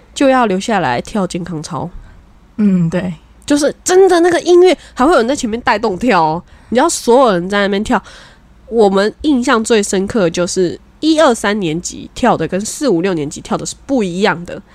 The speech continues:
Speaker 1: 所以你，你在那个过程中，你是要去学，老师还会，因为他们可能老师有什么绩效吧，他还会要求学生不能跳错，你知道吗？<laughs> 那我以前老师是，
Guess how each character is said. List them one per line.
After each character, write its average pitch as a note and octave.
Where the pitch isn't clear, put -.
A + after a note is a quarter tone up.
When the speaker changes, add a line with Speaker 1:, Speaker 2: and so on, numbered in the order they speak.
Speaker 1:
所 F4+
以 G4
你， D#4
你 A#3
在 F#4
那 F#4+
个 A#3+
过 C#4
程 F3+
中， G#3
你 G#3
是 E4+
要 E4+
去 E4+
学， F#3+
老 G3+
师 D4+
还 C4+
会， D4+
因 E4+
为 E4
他 D#4
们 C4
可 G3+
能 D#3+
老 D3+
师 A3+
有 G3
什 F#3
么 D#3+
绩 G3
效 E3+
吧， -
他 E4+
还 F4+
会 E4
要 D#4
求 F#3+
学 G3
生 A3+
不 A3+
能 E3+
跳 F#3
错， F3+
你 G3
知 A#3
道 C4
吗？ D#4+
<laughs> -
那 C#4
我 B3
以 D4+
前 G#3+
老 E3+
师 G#3+
是， A3